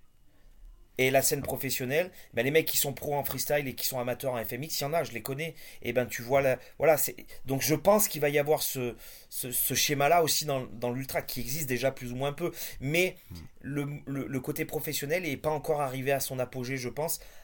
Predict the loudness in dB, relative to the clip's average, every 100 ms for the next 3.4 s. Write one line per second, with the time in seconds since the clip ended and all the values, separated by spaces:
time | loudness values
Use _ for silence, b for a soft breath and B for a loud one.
0 | B -4 -2 2 2 0 0 0 0 2
1 | 2 0 -4 -16 -20 -20 -20 -20 -20 -20
2 | b b b 0 2 2 0 -2 2 2
3 | 2 -4 -8